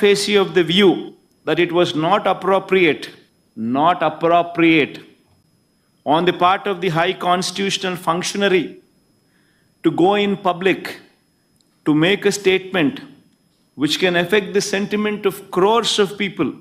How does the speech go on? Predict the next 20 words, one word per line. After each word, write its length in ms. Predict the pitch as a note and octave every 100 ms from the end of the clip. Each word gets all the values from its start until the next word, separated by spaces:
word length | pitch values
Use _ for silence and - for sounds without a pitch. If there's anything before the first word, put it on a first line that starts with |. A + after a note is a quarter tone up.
| - _ _ _ _ _ _ _ _ _ _ _ _ _ -
And 180 | D#3 F3+
when 160 | F#3+
investigation 880 | F#3 G#3 A3 - F3+ F#3 G3 G3 F#3+
to 80 | F3
find 400 | - E3+ F#3 F3+
out 240 | F3+ F#3
adulterated 640 | D#3 D#3 F#3 F3+ F#3 F3 D#3
ghee 140 | D#3+ E3+
was 220 | E3 E3
used 320 | D#3 F3 F3+ -
to 80 | E3
make 320 | D#3 E3 D#3+ - _ _ _ -
laddus 600 | B2 C3+ D3 C#3+ F#3+ -
was 180 | E3 D#3+
underway. 440 | C3 B2+ B2 A2 - - - _ _ _ _ _ _ _ _ _ _ - - - _ _ _ _ A#2
జడ్జిమెంట్ 720 | G2 D#3 E3+ D#3 G3 G3 F3+
కూడా 280 | F#3 F#3 F3 - - -
చంద్రబాబు 520 | - E3 F3+ F3+ F3+ F3
నాయుడును 340 | E3 D#3+ D3
ఆక్షేపిస్తూ 920 | - G#2 D3 - F#3 F3+ F3+ - F3+